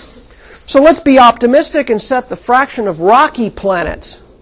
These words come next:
that are of interest to us at fifty percent of all stars.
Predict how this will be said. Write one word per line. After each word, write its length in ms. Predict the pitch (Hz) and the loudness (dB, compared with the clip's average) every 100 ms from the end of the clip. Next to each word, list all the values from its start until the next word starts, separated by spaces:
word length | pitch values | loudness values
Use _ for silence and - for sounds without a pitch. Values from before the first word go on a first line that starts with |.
| - | -6
that 100 | 196 | 0
are 120 | 175 | 0
of 100 | 170 | 2
interest 360 | 180 175 180 - | -2 -4 -10 -4
to 180 | 196 190 | -2 -2
us 180 | 185 - | -4 -4
at 300 | 202 - - | -4 -4 -8
fifty 260 | 175 - | -8 -8
percent 380 | 151 156 175 156 | -10 -8 -6 -6
of 80 | 135 | -6
all 140 | 151 | -6
stars. 420 | - - - - | -6 -8 -8 -12